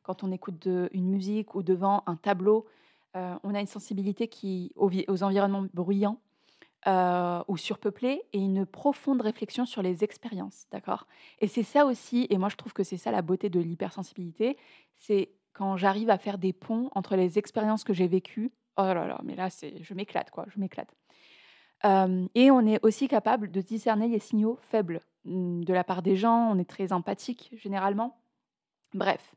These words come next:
il y a plusieurs choses qui font que, et je vais vous les détailler. Alors la première chose, c'est la, la profondeur du traitement de l'information.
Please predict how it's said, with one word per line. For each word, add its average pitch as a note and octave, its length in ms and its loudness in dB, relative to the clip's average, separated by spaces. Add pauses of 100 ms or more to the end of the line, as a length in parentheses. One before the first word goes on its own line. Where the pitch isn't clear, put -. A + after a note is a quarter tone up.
(100)
il G#3+ 40 4
y - 20 6
a G3 40 6
plusieurs B3 320 4
choses B3+ 240 -2
qui G#3+ 120 -8
font A3 260 -4 (440)
que, - 220 -6 (220)
et G#3 100 6
je F#3 120 -2
vais A3 140 4
vous G#3 100 -4
les F#3+ 120 4
détailler. F3 440 -6
Alors G3 200 0
la G#3 80 2
première D4+ 320 0
chose, F#3 360 -8 (360)
c'est - 180 -4
la, G3+ 320 4 (120)
la F#3 120 0
profondeur A#3+ 640 0
du F#3 140 -6
traitement A#3+ 320 -2
de A3+ 80 4
l'information. G3 560 -2